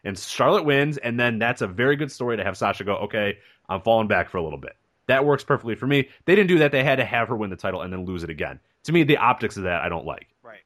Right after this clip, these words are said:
Speaker 1: So, no, while it, in the overall idea of Charlotte winning, I don't hate, I hate the idea that Banks came in as the champion.
Speaker 2: Right.
Speaker 1: For the second time and lost again.
Speaker 2: I gotta be honest, when,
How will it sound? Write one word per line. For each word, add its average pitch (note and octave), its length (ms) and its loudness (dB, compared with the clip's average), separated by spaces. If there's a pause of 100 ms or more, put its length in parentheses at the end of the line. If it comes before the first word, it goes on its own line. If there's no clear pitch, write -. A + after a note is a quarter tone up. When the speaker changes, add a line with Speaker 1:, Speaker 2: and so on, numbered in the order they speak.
Speaker 1:
So, F3+ 120 -2
no, D#3 140 6
while B2 200 4
it, C#3 220 0
in D3 140 -4
the C#3+ 100 -2
overall D#3 400 2
idea A#2 340 -2
of G2 120 -6
Charlotte G2 240 -2
winning, A#2 260 -4
I C3 80 0
don't C#3 140 2
hate, D#3+ 320 -2 (340)
I A#2+ 80 2
hate C3 140 0
the C#3 100 2
idea A2+ 180 0
that F2 120 -6
Banks G#2+ 240 -2
came G2 220 -8
in F2 120 -6
as F#2+ 220 -4
the F#2 60 -8
champion. D#2 540 -10 (160)
Speaker 2:
Right. B2 220 -16 (360)
Speaker 1:
For C#3+ 140 -2
the A2+ 80 2
second - 360 -4
time F2+ 260 -2
and G2 160 -10
lost F2 260 -4
again. D#2+ 160 -8
Speaker 2:
I - 60 2
gotta F4+ 220 0
be F#3+ 140 -8
honest, G3 500 -6
when, F3+ 240 -12